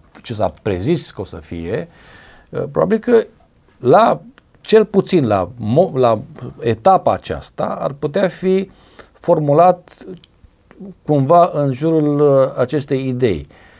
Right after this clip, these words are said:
Probabil că Samson n-a știut să gestioneze aceste două contraste fundamentale ale vieții sale. Și a fost atras mai mult spre o direcție sau mai,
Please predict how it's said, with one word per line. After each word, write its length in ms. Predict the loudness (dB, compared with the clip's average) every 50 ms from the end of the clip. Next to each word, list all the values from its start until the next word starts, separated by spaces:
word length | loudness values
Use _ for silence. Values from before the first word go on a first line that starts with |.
| _ _ _ _ _ _
Probabil 640 | -2 2 2 4 6 6 4 4 4 2 0 -2 0
că 160 | 0 0 0
Samson 500 | 2 2 0 0 0 0 -2 -4 -2 -2
n-a 220 | 0 0 0 0
știut 340 | 0 -2 -4 -4 -2 -2 -2
să 160 | -2 -2 -2
gestioneze 1000 | -2 0 -2 -4 -4 -4 -4 0 0 2 2 2 2 0 0 0 -2 -6 -8 -10 -14 _ _ _ _ _ _ _ _ _ _ -20 -16
aceste 300 | -14 -12 -10 -4 -4 -2
două 260 | 2 4 4 4 4
contraste 640 | 2 0 0 0 0 0 0 0 0 0 -2 -6 -8
fundamentale 800 | -8 -6 -6 -6 -4 -4 -4 -6 -6 -4 -2 -2 -2 -2 -4 -6 -6
ale 440 | -6 -6 -4 -4 -4 -4 -6 -8 -12 _ -20 -16 -12
vieții 340 | -6 -4 -4 -4 -6 -8 -10
sale. 440 | -10 -10 -10 -10 -10 -14 -18 _ _ _ _ _ _ _ _ _ _ _ -20 _ _ _ _ _ _ _ _ _
Și 300 | -16 -14 -10 -8 -8 -6 -2
a 120 | -2 -2
fost 280 | 0 0 -2 0 2 2
atras 460 | 2 2 4 4 6 6 6 4 2
mai 180 | -2 -2 0 0
mult 300 | 0 0 0 0 -2 -2
spre 260 | -6 -12 -6 -2 -2
o 60 | -2
direcție 720 | -2 -2 -4 -4 -4 -6 -6 -12 -8 -6 -4 -2 -2 -2
sau 440 | -4 -6 -6 -4 -2 -2 -2 -2 -6 -10
mai, 260 | -12 -12 -12 -12